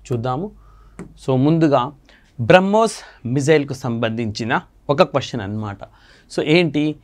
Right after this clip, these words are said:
ఫిలిప్పీన్ ఆర్మీ. ఫిలిప్పీన్ అనేది మనకు ఆసియా కాంటినెంట్‌లో ఉన్న దేశం. దాని క్యాపిటల్ వచ్చేసి మనకు మనీలాగా చెప్పుకోవచ్చు.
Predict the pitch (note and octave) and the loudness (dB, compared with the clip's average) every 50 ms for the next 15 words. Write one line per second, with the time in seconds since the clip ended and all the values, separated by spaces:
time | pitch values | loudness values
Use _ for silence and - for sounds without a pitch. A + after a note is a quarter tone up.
0 | _ _ _ _ _ _ _ - - F3+ F3+ G3 G3 - _ - - G#3+ A#3+ C#4 | _ _ _ _ _ _ _ -2 0 0 2 0 -2 -4 _ -4 0 2 2 2
1 | C#4+ - - _ - A#2+ A#2+ A#2+ A2+ A#2+ A#2+ - - - - - F3+ F3 G3 E3 | 2 0 -10 _ 2 2 4 4 2 0 -4 -8 -10 -10 -2 0 0 2 0 -2
2 | - - F3+ F3 - - C3+ D3+ D3+ D3+ D3 D3 C#3+ C#3 C#3 C#3 C3+ C4 C4+ - | 0 -2 -2 -2 -2 -2 -2 0 2 2 0 0 0 0 -2 0 0 -2 -2 -2
3 | _ _ - - C3 D3+ E3 D#3+ - F#3 F3 E3+ D#3+ - - B2+ B2+ A#2+ B2 B2 | _ _ -4 0 2 2 2 0 0 0 0 0 0 0 -4 -4 -4 -2 -4 -4
4 | A#2 A#2 A#2 A2 G2+ - A2 A2 G#2+ C3 F3 G3 G3+ D#3+ - - A#2 G#2 - _ | -4 -4 -4 -6 -4 -2 -2 -2 0 0 4 4 4 4 2 -2 -14 -16 -18 _
5 | - - - - - _ - D3+ D#3 D#3+ C3+ - D3 D3 D#3 D3+ - E3 C#3+ C3+ | -20 -20 -20 -20 -12 _ 0 2 2 2 2 0 0 0 0 0 -2 -2 -2 -2
6 | C3 C3 - C3 B2 - C3+ B2 B2 B2 B2 - C4 E4+ - - _ _ _ - | -2 -2 -4 -4 -4 -2 -4 -2 -2 -2 0 2 0 0 0 -4 _ _ _ -8
7 | - B2 B2 C3+ C#3+ D3 C#3+ B2+ A#2+ A2+ G#2+ B2 F3 B3 C4+ - - C3 A2+ G2 | -4 0 0 2 4 4 4 4 2 2 2 2 2 2 0 -2 -4 -10 -10 -10
8 | F#2 - - - _ _ | -10 -14 -18 -20 _ _